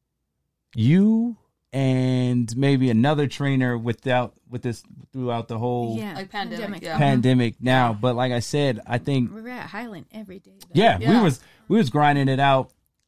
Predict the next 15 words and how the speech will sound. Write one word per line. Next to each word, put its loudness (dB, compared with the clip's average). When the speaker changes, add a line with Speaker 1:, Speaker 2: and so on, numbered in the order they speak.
Speaker 1:
you 2
know, 2
every 0
day 0
of -6
the -6
week -2
Speaker 3:
Well, -2
and -2
that's 0
Speaker 1:
at -12
Speaker 3:
also, -8
like, -12
something, -14
like, -18